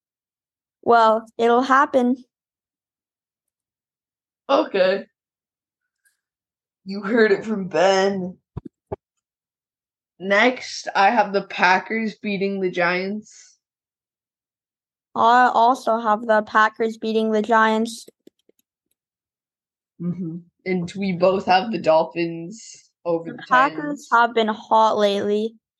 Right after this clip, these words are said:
Speaker 1: The Giants are starting
Speaker 2: Mm-hmm.
Speaker 1: Tommy
Speaker 2: Jordan
Speaker 1: DeVito.
Speaker 2: Love.
Speaker 1: Yeah.
Speaker 2: Jordan Love, top fifteen quarterback.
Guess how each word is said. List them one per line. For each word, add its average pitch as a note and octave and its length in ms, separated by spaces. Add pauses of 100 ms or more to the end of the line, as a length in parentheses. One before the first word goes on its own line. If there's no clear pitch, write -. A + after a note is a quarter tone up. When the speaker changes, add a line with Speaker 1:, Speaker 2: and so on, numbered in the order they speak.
(180)
Speaker 1:
The - 120
Giants C4+ 720 (300)
are G#3+ 160
starting A3 540
Speaker 2:
Mm-hmm. - 200
Speaker 1:
Tommy A3+ 140
Speaker 2:
Jordan G#3 300
Speaker 1:
DeVito. F#3 40
Speaker 2:
Love. F#3+ 440 (1400)
Speaker 1:
Yeah. B2+ 400 (1500)
Speaker 2:
Jordan A3+ 440
Love, G#3+ 480 (400)
top G#3 480 (320)
fifteen G3+ 400
quarterback. F#3 720